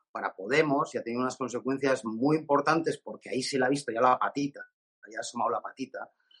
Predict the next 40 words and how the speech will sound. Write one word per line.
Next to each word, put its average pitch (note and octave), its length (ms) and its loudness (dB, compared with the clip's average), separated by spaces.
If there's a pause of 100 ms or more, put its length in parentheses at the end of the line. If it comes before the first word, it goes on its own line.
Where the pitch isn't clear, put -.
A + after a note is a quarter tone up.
(140)
con A#2 180 2
el G2+ 120 -8
tema D3+ 440 6 (200)
de A#2+ 120 -6
Galapagar, G#2 680 2
que F#2+ 400 -12
no A#2+ 220 -4
por E3 140 4
manido E3 380 2
no D#3+ 100 -2
está D3 220 -2
de C3 100 0
más C3+ 180 -2
recordarlo, C3 680 -2
que C#3 100 -4
él C#3+ 60 -4
iba F3 160 0
a E3 40 2
vivir D#3+ 300 -8
siempre F3+ 540 -4
en - 80 -20
su - 160 -18
piso C#3 220 -8
de D3 80 -2
Vallecas, A#3 680 2 (140)
que - 200 -10
iba C3+ 100 0
a C3+ 40 2
vivir C#3+ 220 2
siempre E3+ 280 -4
en E3 40 -4
su F3+ 120 -4
barrio, A3+ 560 6 (200)
y C3 120 -6
en A#2+ 100 -6
cuanto G#2+ 380 -10
tuvo C3 200 2
oportunidad, D#3+ 800 6 (320)
a G#2 120 -12
Galapagar. F#2+ 580 -8